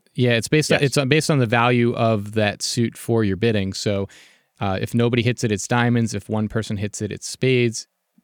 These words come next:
Speaker 1: Two
Speaker 2: And if you all hit
Speaker 1: is
Speaker 2: it, it's
Speaker 1: hearts, and if
Speaker 2: clubs.
Speaker 1: everybody hits it, it's clubs. Yeah, exactly.
Speaker 2: Yeah, so basically you're using the bids to not only determine what car, um, how many tricks you're gonna take, but you're also using them to determine trump suits for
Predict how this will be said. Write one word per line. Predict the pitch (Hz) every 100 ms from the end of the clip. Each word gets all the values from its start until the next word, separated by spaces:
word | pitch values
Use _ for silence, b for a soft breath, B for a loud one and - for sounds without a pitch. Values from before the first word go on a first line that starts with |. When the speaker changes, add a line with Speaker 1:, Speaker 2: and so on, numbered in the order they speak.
| -
Speaker 1:
Two | 123 117
Speaker 2:
And | 113
if | 110
you | 101
all | 104
hit | 98
Speaker 1:
is | 98 -
Speaker 2:
it, |
it's |
Speaker 1:
hearts, | 117 113 -
and | 95 104
if | 101
Speaker 2:
clubs. | 110
Speaker 1:
everybody | 101 104
hits | 98 98
it, | 95
it's | 87
clubs. | - - - -
Yeah, | 101 -
exactly. | 120 - - 120 - - - _ _
Speaker 2:
Yeah, | - 120 98
so | - 117
basically | 101 123 104 95 -
you're | 95 95
using | 104 127 104 95
the |
bids | 87 98 90 82 - - - - _ _ _ _ -
to | 113 98 90 - - _ -
not | 127 120
only | 110 104 101 98
determine | 98 - 107 95
what | 92 95 -
car, | - 98 98
um, | 98 92 85 98 -
how | 110
many | 98
tricks | - 120 - 92
you're |
gonna | 85 82
take, | - 87 -
but |
you're | 92 92
also | 90 -
using | 90 92 87
them | 90 85
to | -
determine | 92 - 95 85 85
trump | - 107 92 -
suits | 95 82 -
for | - 90 85